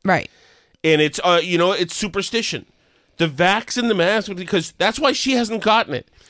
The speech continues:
Speaker 2: No, guess what? She's gonna get it, or she has had it in one kind or another. Now, but, but also, this is, this is the kind of person of average I Q
Speaker 1: Mm-hmm.
Speaker 2: who says this. This person, and would you care to guess?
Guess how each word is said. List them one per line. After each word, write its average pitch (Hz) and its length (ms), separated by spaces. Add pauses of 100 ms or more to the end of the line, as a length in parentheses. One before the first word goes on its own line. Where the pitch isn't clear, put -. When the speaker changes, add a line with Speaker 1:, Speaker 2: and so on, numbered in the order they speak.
(100)
Speaker 2:
No, 247 380
guess 233 220
what? 196 260 (140)
She's 214 280
gonna 240 200
get 208 220
it, - 140 (140)
or 180 200
she 202 200
has 214 240
had 151 220
it 165 100
in 165 100
one 180 140
kind 180 200
or 165 60
another. 160 300 (680)
Now, 170 360
but, 233 360
but 214 100
also, 202 400 (120)
this 226 220
is, 254 180
this 233 280
is 254 80
the 254 80
kind 240 220
of 240 60
person 185 360 (320)
of 156 320 (100)
average 196 360
I 214 120
Q 202 400 (540)
Speaker 1:
Mm-hmm. 294 320 (120)
Speaker 2:
who 180 180
says 254 380
this. - 220 (500)
This 165 180
person, 175 460
and 165 400 (480)
would 165 240
you 202 120
care 285 340
to 294 120
guess? 208 480